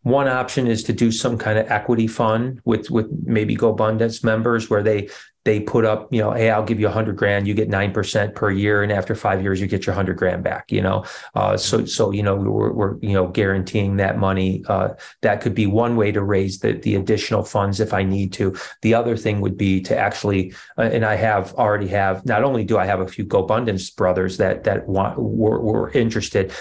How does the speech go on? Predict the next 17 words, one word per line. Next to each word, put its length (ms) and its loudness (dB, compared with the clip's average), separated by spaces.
but 120 2
I 20 4
also 300 2
have 200 0
another 320 0
guy 280 0
that's 300 0
a, 240 -2
an 120 0
aquarium 520 0
guy 220 0
that 200 0
owns 200 0
a 60 -6
couple 240 -2
public 340 -2
aquariums 580 -2